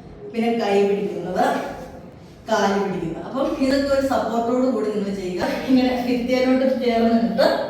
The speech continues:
ഈ കൈ എടുത്തിട്ട് പിടിക്കാവുന്നതാണ്. അപ്പൊ നമുക്കൊരു ബാലൻസ് കിട്ടുവാണെങ്കിൽ ഇത് നല്ല രീതിയിൽ കിട്ടും. ആദ്യമൊന്നും ഒരുപാട് അടുപ്പിക്കാൻ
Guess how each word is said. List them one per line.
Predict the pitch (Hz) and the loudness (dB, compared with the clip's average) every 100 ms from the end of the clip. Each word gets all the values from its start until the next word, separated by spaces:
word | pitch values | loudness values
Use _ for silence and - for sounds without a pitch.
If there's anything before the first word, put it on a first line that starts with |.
| - - - - - 262 | -8 -14 -16 -18 -10 -4
ഈ | 262 | 0
കൈ | 240 220 220 220 | 4 6 6 4
എടുത്തിട്ട് | 220 196 190 294 - - - | 2 0 -2 -2 -2 -8 -6
പിടിക്കാവുന്നതാണ്. | 208 190 185 180 180 - - - - - | -6 -4 -4 -4 -6 -8 -12 -16 -18 -12
അപ്പൊ | 277 277 | -2 4
നമുക്കൊരു | 269 262 269 269 247 | 6 6 6 6 6
ബാലൻസ് | 233 240 254 269 - 294 | 6 6 6 6 4 0
കിട്ടുവാണെങ്കിൽ | 262 233 220 214 - - - 233 | 0 0 0 0 -4 -6 -8 -4
ഇത് | 226 240 | 2 4
നല്ല | 226 214 220 | 4 4 2
രീതിയിൽ | 214 202 - 202 - - - - | 2 0 0 -2 -4 -8 -12 -4
കിട്ടും. | 214 214 - 233 226 | 0 2 2 2 2
ആദ്യമൊന്നും | 226 254 247 233 - - - 226 | 2 2 2 2 2 -2 -10 -2
ഒരുപാട് | 226 226 220 220 - - - - - - | 0 2 0 0 -2 -4 -10 -12 -10 0
അടുപ്പിക്കാൻ | 254 247 254 269 | 2 4 2 0